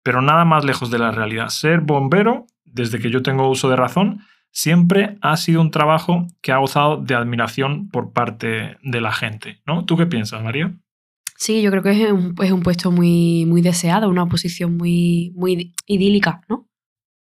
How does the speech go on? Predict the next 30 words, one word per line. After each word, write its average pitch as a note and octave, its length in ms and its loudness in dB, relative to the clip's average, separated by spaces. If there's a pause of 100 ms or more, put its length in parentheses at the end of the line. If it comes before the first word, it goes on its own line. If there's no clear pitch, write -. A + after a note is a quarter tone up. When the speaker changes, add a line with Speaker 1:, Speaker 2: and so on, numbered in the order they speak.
(240)
Speaker 1:
Y C#3 100 -2
yo D3+ 120 2
también F#3+ 260 4
estuve F#3 260 4
leyendo F3+ 560 4
en A2+ 640 -6 (160)
diferentes C3 440 -2
artículos D#3+ 580 2
y C3+ 260 -4
uno D#3+ 220 6
en E3 60 6
concreto D#3+ 360 2
hablaba D3+ 300 4
de C#3+ 120 0
que C3 100 -2
era B2+ 140 4
una C3 240 0
de C3 60 0
las B2 200 0
profesiones A#2+ 520 -4
que - 120 -6
las A2+ 120 -2
mujeres A#2+ 420 -2
encontraban A#2+ 560 -4
más A2+ 220 -6
atractivas. - 680 -20
¿Tú C#3+ 100 -10
qué C#3 80 0
piensas, - 340 -8
María? - 340 -10